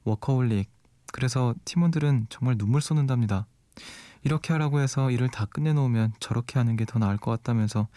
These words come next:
다 뒤집고 다시 일하게 <laughs> 만들어요." 물론 그래서 저희 팀이 우수한 실적을 내고 보너스도 받지만 덕분에 오늘도 야근했습니다. "힘들지만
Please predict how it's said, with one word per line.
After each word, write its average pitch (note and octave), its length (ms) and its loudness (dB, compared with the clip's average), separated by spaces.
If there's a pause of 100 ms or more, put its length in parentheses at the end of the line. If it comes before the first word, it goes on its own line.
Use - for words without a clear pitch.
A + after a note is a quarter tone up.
(400)
다 A#2+ 180 0
뒤집고 A#2+ 440 -4
다시 A#2 260 -2
일하게 A#2 240 -2
<laughs> - 100 -10
만들어요." A2 500 0 (1900)
물론 D3 240 2
그래서 C#3+ 240 0
저희 C3+ 220 -2
팀이 D3 200 -2
우수한 A#2+ 280 0
실적을 C#3+ 400 -2
내고 G#2+ 280 0
보너스도 E3 460 -4
받지만 G#2 540 -2 (340)
덕분에 C3+ 320 0
오늘도 A2 460 0 (400)
야근했습니다. A2 720 0 (1040)
"힘들지만 D3 680 2